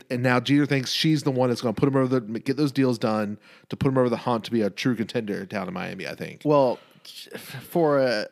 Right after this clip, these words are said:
Speaker 2: an Asian woman being a G M, I mean,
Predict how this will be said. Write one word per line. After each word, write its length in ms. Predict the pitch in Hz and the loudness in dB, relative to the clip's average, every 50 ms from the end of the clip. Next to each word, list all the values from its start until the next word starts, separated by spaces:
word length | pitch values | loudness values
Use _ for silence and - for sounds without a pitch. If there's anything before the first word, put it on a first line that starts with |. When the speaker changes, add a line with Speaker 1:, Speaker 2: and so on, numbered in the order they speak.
| _ | _
Speaker 2:
an 180 | - 123 120 117 - | -10 -8 -8 -8 -6
Asian 720 | 127 147 151 170 170 156 147 135 143 143 131 127 123 113 - _ _ _ _ _ _ _ _ _ _ _ _ _ | -2 -2 0 0 -2 -2 -4 -4 -6 -6 -6 -8 -10 -12 -14 _ _ _ _ _ _ _ _ _ _ _ _ _
woman 680 | - 123 131 151 165 202 220 190 151 139 135 131 135 131 | -6 0 4 6 6 6 6 6 4 4 2 0 -4 -2
being 320 | 120 147 147 151 143 143 | 0 0 0 2 0 -2
a 60 | 135 | -2
G 220 | 127 117 135 147 180 | -2 -2 -2 -2 -2
M, 100 | 170 139 | -2 -2
I 40 | 139 | -2
mean, 180 | 143 143 143 | -2 -4 -4